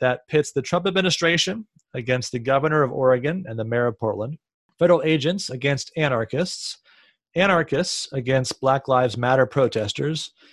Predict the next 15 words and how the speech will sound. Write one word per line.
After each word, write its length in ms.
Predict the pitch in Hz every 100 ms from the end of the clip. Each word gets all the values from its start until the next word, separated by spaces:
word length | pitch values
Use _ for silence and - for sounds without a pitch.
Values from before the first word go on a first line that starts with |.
| _ _ 143
and 460 | 147 151 151 143 -
perhaps 280 | 143 131
most 300 | 135 135 -
importantly, 720 | 127 113 151 151 147 139 135
partisan 560 | 123 - 151 165 - 160
hyperbole 800 | 131 123 - 160 160 165 165 147
against 440 | 123 123 131 -
the 80 | 123
truth. 400 | - 143 120 - - _ _ _ _
So 240 | - 151 151
let's 180 | 175 -
start 260 | - 185
with 120 | 170
some 100 | 165
headlines. 640 | 156 165 117 107 143 185